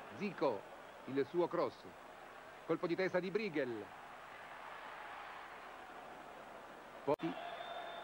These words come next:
arriva Di Gennaro, Brighel e Garello. Lì scaraventa in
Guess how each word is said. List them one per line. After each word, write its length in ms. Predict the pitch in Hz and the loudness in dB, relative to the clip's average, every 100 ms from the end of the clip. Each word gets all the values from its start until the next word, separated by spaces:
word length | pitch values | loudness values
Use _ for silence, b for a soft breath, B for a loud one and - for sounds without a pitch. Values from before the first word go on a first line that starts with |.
| - - - - - - - - - - - - - - - - - - - - - - - - | -6 -6 -4 -4 -4 -2 -4 -4 -4 -4 -4 -2 -2 -4 -4 -2 -2 -2 -2 -2 -2 -2 -2 2
arriva 320 | 104 135 143 | 4 6 8
Di 100 | 135 | 6
Gennaro, 500 | 127 131 147 151 165 165 - - - - - - - - - - - - - - - - - - - - - - - - - | 4 4 4 6 4 2 -8 -10 -10 -10 -10 -8 -8 -8 -8 -6 -6 -6 -6 -6 -6 -6 -4 -4 -4 -4 -4 -4 -4 -4 2
Brighel 500 | 170 180 180 170 170 - - - | 4 4 4 2 0 -6 -12 -6
e 180 | 151 151 - - - - - - - - | 0 0 0 -6 -6 -6 -4 -4 -4 2
Garello. 400 | 170 143 87 85 - - - - - - - - - - - - - - - - - - - - - - | 4 4 2 0 -2 -2 -2 -2 -2 -2 -2 -2 -2 -4 -4 -4 -4 -4 -4 -4 -4 -4 -4 -4 -4 -2
Lì 200 | 143 185 - - | 0 0 -4 -10
scaraventa 680 | - 147 151 165 151 160 - - | 0 2 4 2 2 2 2 -2
in 280 | 135 135 | -2 0